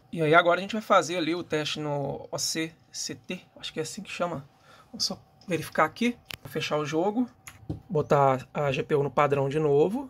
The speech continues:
e a gente vai deixar rolar aqui, daqui uns cinco, dez minutos a gente tá de volta pra ver quanto que ficou de temperatura.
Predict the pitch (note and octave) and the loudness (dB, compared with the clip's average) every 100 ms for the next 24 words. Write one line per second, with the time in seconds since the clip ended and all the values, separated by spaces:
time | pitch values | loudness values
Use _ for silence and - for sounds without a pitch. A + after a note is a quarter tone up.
0 | - D3+ D3 D#3 D#3+ D3+ D#3 E3 D#3+ - | -4 0 2 0 2 4 4 2 -8 -6
1 | E3 F3 D#3+ E3+ E3 G#3+ G#3 A3 G#3 - | -4 2 6 6 4 2 0 0 -2 -4
2 | - - - - _ _ - - A#3 A#3 | -10 -16 -20 -20 _ _ -8 0 0 4
3 | F#3+ F3+ F3 F3+ G3 F#3 F#3 D#3 D3+ D#3 | 4 4 2 -4 -6 -4 -4 4 6 6
4 | D#3 F3 _ - F3 E3 D#3 - E3+ - | 2 -12 _ -6 0 2 0 -2 -4 -4
5 | - - D#3 D#3 - _ - - D#3+ E3 | -10 -2 0 0 -4 _ -18 -8 -2 2
6 | F3+ F3+ D3 | 2 0 -8